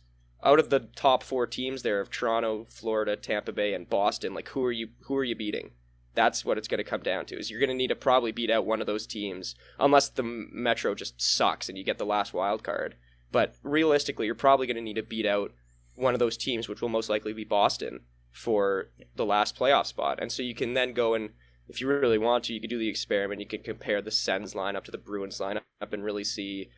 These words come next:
Um, but it's, you know, I, I feel like I've talked about this on the Zoobcast a lot. I might have talked about this with Griffin the last time I was on, but hockey is very stupid, and hockey is very random. And the good teams rarely win,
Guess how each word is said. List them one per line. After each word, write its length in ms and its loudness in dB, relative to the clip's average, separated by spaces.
Um, 380 -2
but 120 8
it's, 260 2
you 80 -2
know, 120 2
I, 260 0
I 60 0
feel 200 -2
like 100 2
I've 260 2
talked 220 4
about 100 0
this 120 -2
on 80 -4
the 120 -6
Zoobcast 600 -6
a 40 -4
lot. 100 -2
I 40 -2
might 140 -2
have 80 -6
talked 200 -6
about 120 -12
this 120 -10
with 140 -16
Griffin 440 -4
the 60 -6
last 200 0
time 120 -4
I 40 -6
was 120 -8
on, 160 -2
but 140 -4
hockey 360 6
is 120 -6
very 360 -2
stupid, 460 -8
and 120 -6
hockey 260 2
is 120 -8
very 260 0
random. 460 -6
And 300 -2
the 100 -2
good 300 2
teams 560 0
rarely 540 4
win, 380 4